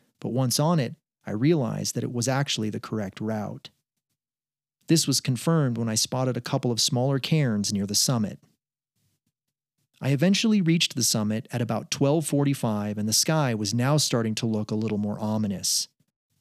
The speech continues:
I took a few quick pictures, filled up on some sugary snacks, and then immediately began heading back down. I knew the down climbs through the hourglass and the gully back down to the lake would take a fair amount of time,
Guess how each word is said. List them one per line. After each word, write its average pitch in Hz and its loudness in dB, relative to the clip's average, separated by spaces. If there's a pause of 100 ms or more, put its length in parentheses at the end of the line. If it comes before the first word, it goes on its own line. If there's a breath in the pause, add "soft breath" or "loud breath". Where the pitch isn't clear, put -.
(300)
I 117 -2
took 165 2
a 139 0
few 143 2
quick 185 0
pictures, 107 -2 (100)
filled 170 0
up 147 -2
on 113 -2
some 113 -2
sugary 127 0
snacks, 113 -2
and 120 -2
then 117 0
immediately 131 2
began 113 0
heading 107 -2
back 104 -2
down. 107 -4 (1400)
I 127 2
knew 180 4
the 208 2
down 135 0
climbs 98 -2
through 131 0
the 123 -2
hourglass 104 -2
and 101 -2
the 104 -2
gully 107 -2
back 107 -4
down 101 -2
to - -12
the 101 -4
lake 104 -2 (100)
would 127 -2
take 180 0
a 98 0
fair 104 -2
amount 98 0
of 92 -10
time, 101 -4